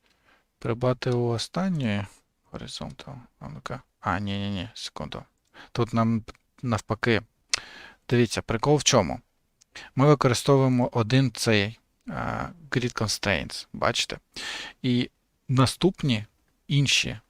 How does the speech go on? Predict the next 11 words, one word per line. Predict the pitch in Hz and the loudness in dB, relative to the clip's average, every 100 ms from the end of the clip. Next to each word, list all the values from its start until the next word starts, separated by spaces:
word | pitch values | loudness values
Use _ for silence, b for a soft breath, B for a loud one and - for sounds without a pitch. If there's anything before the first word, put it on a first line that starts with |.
| - | -6
компоненти, | 123 110 120 196 131 | -4 0 2 2 4
от, | 117 - | 2 2
не-, | 120 | -2
ну, | 120 120 | 2 2
наприклад, | 131 123 120 113 98 - - _ | 2 0 0 0 -2 -2 -8 _
ми | 151 | -4
поставили | 165 - - 139 123 113 | -2 -2 2 4 4 2
якийсь | 107 - - | 0 -2 -4
компонент | - 101 107 147 175 - - | -4 0 0 2 2 -2 -6
нуль | 123 127 | 0 0
нуль. | 117 110 | 0 0